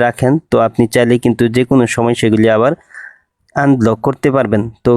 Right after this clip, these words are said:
কিভাবে আপনার ইমো ব্লক কন্ট্যাক্টগুলি আনব্লক করবেন বা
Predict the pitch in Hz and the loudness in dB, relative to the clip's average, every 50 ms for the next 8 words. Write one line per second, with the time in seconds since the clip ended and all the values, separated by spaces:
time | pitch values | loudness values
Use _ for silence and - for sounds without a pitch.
0 | 110 - - 147 147 170 165 165 156 127 - - 135 139 160 190 - _ _ _ | 0 0 0 0 2 2 2 2 0 0 -2 -2 -2 0 0 -2 -6 _ _ _
1 | _ _ _ _ _ - 139 139 135 143 156 - - 135 120 117 120 117 123 127 | _ _ _ _ _ 0 2 4 4 2 2 0 -2 -4 -2 0 2 2 2 0
2 | 131 - - 147 139 131 147 135 117 110 123 123 127 127 143 - - _ _ - | -2 -2 -2 -2 -2 0 -2 -2 -2 0 0 2 2 2 2 0 0 _ _ -4
3 | 127 131 127 120 113 117 117 113 _ - 127 120 123 131 147 160 - - 127 117 | 0 0 2 2 2 0 0 0 _ -2 -2 0 2 0 0 0 -2 0 0 2
4 | 107 113 110 | 2 2 0